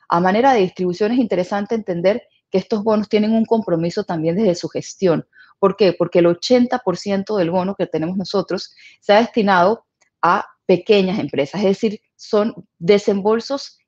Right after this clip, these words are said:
que tienen que ser menores o iguales a doscientos cincuenta mil balboas, o sea, son de-, relativamente pequeños,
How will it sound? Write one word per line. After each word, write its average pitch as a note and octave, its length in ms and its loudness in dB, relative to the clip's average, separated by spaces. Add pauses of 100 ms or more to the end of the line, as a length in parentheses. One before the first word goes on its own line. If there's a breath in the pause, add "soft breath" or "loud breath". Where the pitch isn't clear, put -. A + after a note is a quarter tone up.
que F#3+ 120 2
tienen B3 320 2
que A#3+ 100 0
ser - 320 -2
menores A#3 640 -2 (120)
o F3+ 160 2
iguales G#3 560 -2
a D#3+ 60 -2
doscientos G3 520 -4
cincuenta E3 460 -6
mil E3 180 -4
balboas, F3 460 0
o - 340 -20
sea, D#3+ 100 0
son E3 240 -6 (200)
de-, F3 340 2
relativamente F#3 640 2
pequeños, C#4+ 560 -2